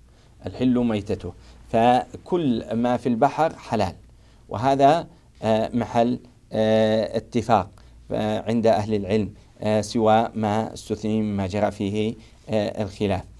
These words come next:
آه، فقال: "فالبحري كله حلال". بعضهم يقول أن ال-، ليس المناط هو البحري، آه، كونه، آه، بال-، بالنسبة للبر مائي، كونه، آه، يعيش أكثر هنا أو يعيش أكثر هنا.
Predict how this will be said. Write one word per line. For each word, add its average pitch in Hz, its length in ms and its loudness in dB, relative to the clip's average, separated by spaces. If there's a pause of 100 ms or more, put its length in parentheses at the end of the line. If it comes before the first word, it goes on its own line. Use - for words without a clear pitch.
(340)
آه، 110 680 2
فقال: 123 1120 4
"فالبحري 131 840 0
كله 131 520 -2
حلال". 90 300 -6 (460)
بعضهم 165 500 2
يقول 151 500 4 (100)
أن 131 300 0 (360)
ال-، 113 440 -2
ليس 147 320 0
المناط 120 800 0
هو 113 120 2
البحري، 113 680 -2
آه، 104 200 0
كونه، 113 560 0
آه، 104 180 -4
بال-، 101 320 0
بالنسبة 110 500 -2
للبر 110 260 2
مائي، 107 420 -2 (300)
كونه، 113 540 0
آه، 101 440 -4
يعيش 113 560 -2
أكثر 113 400 -4
هنا 113 320 -4
أو 110 200 -2
يعيش 107 340 -4
أكثر - 300 -6
هنا. 113 380 -4